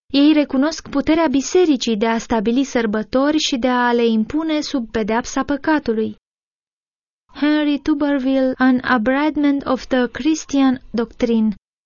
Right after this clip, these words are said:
pagina cincizeci și opt. Atunci, este schimbarea sabatului altceva decât semnul sau dovada autorității Bisericii Catolice,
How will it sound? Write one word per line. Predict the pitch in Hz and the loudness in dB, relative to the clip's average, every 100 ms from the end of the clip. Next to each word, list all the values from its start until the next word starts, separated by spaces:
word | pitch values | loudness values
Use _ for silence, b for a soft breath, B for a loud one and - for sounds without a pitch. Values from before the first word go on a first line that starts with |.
| _ | _
pagina | 262 240 240 240 | -2 2 2 2
cincizeci | 247 285 269 233 | -2 -2 0 0
și | - 220 | -2 -4
opt. | 214 - - - _ _ _ _ _ _ _ _ _ - | -6 -14 -20 -20 _ _ _ _ _ _ _ _ _ -2
Atunci, | 240 - 320 302 247 - - _ - | -2 0 0 2 2 0 -8 _ 0
este | 277 302 392 370 | 0 2 2 2
schimbarea | 269 - 262 254 226 294 339 | 0 -4 2 2 4 2 0
sabatului | 254 - 302 311 269 247 226 226 - | 0 0 0 2 0 0 0 -2 -2
altceva | 233 302 349 - - 240 214 262 | 0 0 -2 -4 0 0 2 0
decât | 240 220 220 220 | 0 -2 -4 -6
semnul | - - 269 320 294 240 220 | -12 -2 0 0 0 0 0
sau | 202 233 226 | -2 -2 -2
dovada | 202 214 196 233 294 294 226 | -2 -2 0 0 2 2 2
autorității | 226 226 226 220 202 262 294 254 | 2 2 2 0 0 -2 -2 -4
Bisericii | 196 202 247 262 247 240 | -2 -2 0 0 0 -4
Catolice, | 220 220 214 262 277 247 226 202 | -4 -6 -2 0 0 -2 -2 -4